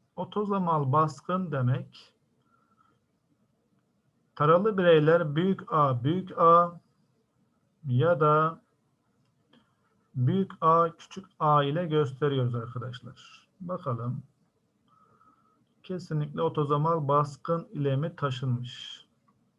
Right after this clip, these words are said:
Taralı bireyleri ben büyük A, küçük A yazdığımda sonuca daha kolay ulaşırım. Arkadaşlar aklınızda olsun. Büyük A, büyük A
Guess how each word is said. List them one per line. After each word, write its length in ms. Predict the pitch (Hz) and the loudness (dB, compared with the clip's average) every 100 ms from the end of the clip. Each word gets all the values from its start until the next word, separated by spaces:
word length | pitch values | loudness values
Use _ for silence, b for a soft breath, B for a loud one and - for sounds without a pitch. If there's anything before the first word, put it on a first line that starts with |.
| _ | _
Taralı 360 | 185 202 196 185 | -6 -4 -4 0
bireyleri 400 | 180 175 170 170 | 2 4 2 2
ben 220 | 170 165 | 0 -2
büyük 260 | 165 - | -4 -4
A, 220 | 160 151 143 | 0 0 0
küçük 280 | - - | -10 -10
A 180 | 175 165 | 0 2
yazdığımda 1000 | 160 165 156 143 156 135 120 131 175 196 b b b b _ | 4 4 4 2 2 2 0 2 2 0 b b b b _
sonuca 760 | _ 160 170 170 156 196 156 | _ -2 0 0 0 -2 2
daha 420 | 156 175 202 202 - _ | 2 2 0 -2 -12 _
kolay 460 | - 160 160 170 170 | -2 2 6 4 4
ulaşırım. 600 | 151 131 123 127 117 120 - | -2 -2 -2 -4 -8 -10 -4
Arkadaşlar 560 | 151 151 190 175 135 127 | -4 -2 -6 -2 -4 -2
aklınızda 520 | 147 180 185 185 185 | -6 -6 -4 -2 0
olsun. 540 | 147 127 165 208 214 b b b b _ 139 | 0 0 -4 -4 -8 b b b b _ -4
Büyük 380 | 139 190 190 165 | 0 0 0 6
A, 300 | 165 170 156 | 6 6 2
büyük 240 | 185 185 _ | -4 -4 _
A 340 | 156 147 143 | 4 4 4